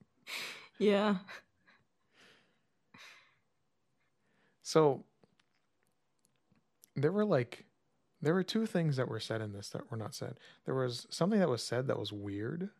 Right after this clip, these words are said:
Speaker 2: to me, and
Speaker 1: Okay.
Speaker 2: then I had, like, a, a, uh, what, what's it called when you wear the tinfoil hat? What is, what is it, what is that called?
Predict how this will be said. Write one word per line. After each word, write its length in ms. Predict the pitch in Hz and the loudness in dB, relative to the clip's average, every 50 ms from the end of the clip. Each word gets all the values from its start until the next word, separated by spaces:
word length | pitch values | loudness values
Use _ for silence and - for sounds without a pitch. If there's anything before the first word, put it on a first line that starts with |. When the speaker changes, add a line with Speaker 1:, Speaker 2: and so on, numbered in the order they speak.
| _ _ _ _ - | _ _ _ _ -6
Speaker 2:
to 100 | - 180 | -2 -2
me, 240 | 180 190 196 220 - - _ _ _ _ _ _ _ _ _ _ - | 0 0 0 -2 -4 -8 _ _ _ _ _ _ _ _ _ _ 2
and 160 | - 131 139 | 4 4 6
Speaker 1:
Okay. 20 | 151 151 | 6 4
Speaker 2:
then 120 | 147 135 - | 4 2 0
I 40 | 131 | -2
had, 180 | 117 131 147 143 | -2 0 0 0
like, 120 | 127 113 110 | -2 -2 -4
a, 180 | 98 - - - - - 110 - - - - _ _ _ _ _ _ _ _ _ _ _ - - | -6 -6 -8 -10 -10 -10 -10 -10 -10 -12 -14 _ _ _ _ _ _ _ _ _ _ _ -12 -10
a, 60 | 117 | -8
uh, 240 | 107 104 101 95 - - - _ _ _ _ _ _ _ _ _ _ _ _ _ _ _ _ _ | -8 -8 -10 -12 -16 -18 -20 _ _ _ _ _ _ _ _ _ _ _ _ _ _ _ _ _
what, 140 | - 143 - 190 - | -8 -8 -8 -8 -6
what's 180 | - 175 180 - | -6 -6 -6 -6
it 80 | - | -4
called 220 | - 185 175 165 165 | -2 0 0 0 0
when 100 | 156 143 | 0 0
you 60 | 131 | 0
wear 120 | 131 127 | 0 0
the 80 | 113 113 | -2 -2
tinfoil 420 | - - 120 120 - - 120 117 | -4 -6 -6 -6 -6 -6 -6 -6
hat? 260 | 110 110 117 117 131 - _ _ _ - | -6 -8 -8 -10 -10 -14 _ _ _ -10
What 100 | 131 123 | -8 -8
is, 60 | - - | -8 -6
what 160 | - 127 120 | -6 -6 -6
is 80 | 120 117 | -6 -6
it, 140 | 117 - - | -8 -8 -8
what 100 | 120 120 | -8 -8
is 60 | 117 | -8
that 100 | 120 - | -8 -10
called? 200 | - - - 131 | -10 -10 -12 -12